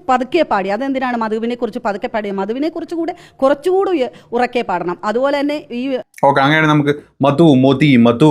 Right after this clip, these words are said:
Speaker 2: മോദി, മോദി, മധു, മോദി, മധു എന്നും പറഞ്ഞ് പുതിയൊരു പാട്ടുണ്ടാക്കിയല്ലോ. വേടനോട് ഞാൻ പറയാം. അത് നമുക്ക് അറിയുന്ന കുറച്ച് ആൾക്കാർ ഒരു, ഒരു നിവേദനം കൊടുക്കണം. വേടൻ ഈ പാട്ടുണ്ടാക്കുന്ന സമയത്ത് മധു, മോദി, മധു, മോദി, മധു, മോദി എന്നിങ്ങനെ എടുത്തെടുത്ത് പറയണം.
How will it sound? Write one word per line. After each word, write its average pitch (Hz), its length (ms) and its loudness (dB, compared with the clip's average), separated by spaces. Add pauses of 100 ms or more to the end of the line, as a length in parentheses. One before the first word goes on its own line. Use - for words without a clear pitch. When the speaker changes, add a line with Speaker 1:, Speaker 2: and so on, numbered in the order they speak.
(140)
Speaker 2:
മോദി, 120 260 4 (140)
മോദി, 117 260 4 (160)
മധു, 107 240 2 (160)
മോദി, 117 240 2 (160)
മധു 120 240 2
എന്നും 139 160 4
പറഞ്ഞ് 127 220 0
പുതിയൊരു 131 320 2
പാട്ടുണ്ടാക്കിയല്ലോ. 110 600 2
വേടനോട് 123 400 2
ഞാൻ 110 140 -6
പറയാം. 90 240 0 (580)
അത് 160 100 4
നമുക്ക് 190 240 4
അറിയുന്ന 160 260 2
കുറച്ച് 143 220 2
ആൾക്കാർ 123 260 2 (140)
ഒരു, 117 120 2 (140)
ഒരു 117 200 2
നിവേദനം 127 440 0
കൊടുക്കണം. 98 360 -4
വേടൻ 98 320 0
ഈ 123 120 -8
പാട്ടുണ്ടാക്കുന്ന 117 580 0
സമയത്ത് 104 360 0 (440)
മധു, 151 220 4 (120)
മോദി, 147 280 4 (100)
മധു, 135 240 2 (100)
മോദി, 139 260 2 (100)
മധു, 123 240 2 (100)
മോദി 131 220 2
എന്നിങ്ങനെ 127 260 0
എടുത്തെടുത്ത് 117 460 -2
പറയണം. 92 280 0